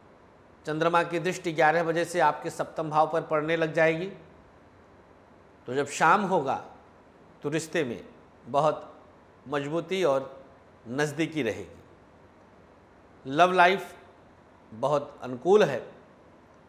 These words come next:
अनुकूलता में ही आपको कुछ प्राप्ति है और यही आपके लिए शुभ है। स्वास्थ्य के मामले में बैक की प्रॉब्लम और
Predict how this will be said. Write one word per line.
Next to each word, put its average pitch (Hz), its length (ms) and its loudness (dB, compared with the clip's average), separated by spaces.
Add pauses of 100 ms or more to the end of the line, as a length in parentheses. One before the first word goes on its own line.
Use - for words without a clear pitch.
(220)
अनुकूलता 156 540 -2
में 160 160 -4
ही 151 160 -4
आपको 143 320 0
कुछ - 280 -10
प्राप्ति 127 480 -2
है 113 160 -10 (1700)
और 135 160 -4
यही 151 260 0
आपके 143 360 0
लिए 127 280 -8 (360)
शुभ 107 240 -10
है। 85 140 -18 (1900)
स्वास्थ्य 165 580 2
के 175 100 -4
मामले 160 360 -2
में 185 220 -6 (3750)
बैक 147 320 0
की 170 100 -6
प्रॉब्लम 156 460 0
और 113 260 -4